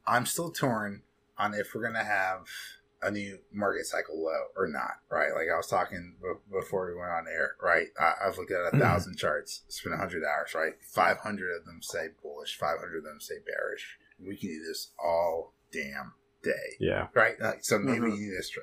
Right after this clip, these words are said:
Speaker 1: uh, some puts and, and some calls, maybe you need to, to strangle that bitch.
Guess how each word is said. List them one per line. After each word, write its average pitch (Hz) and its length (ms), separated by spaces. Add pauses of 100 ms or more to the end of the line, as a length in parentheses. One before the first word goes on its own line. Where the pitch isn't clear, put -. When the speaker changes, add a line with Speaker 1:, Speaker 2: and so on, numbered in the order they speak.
(140)
Speaker 1:
uh, 78 460
some - 180
puts - 300
and, 85 280
and - 100
some 87 140
calls, 92 340
maybe 87 180
you 85 220
need 85 360
to, - 60
to - 60
strangle 87 360
that 90 240
bitch. - 300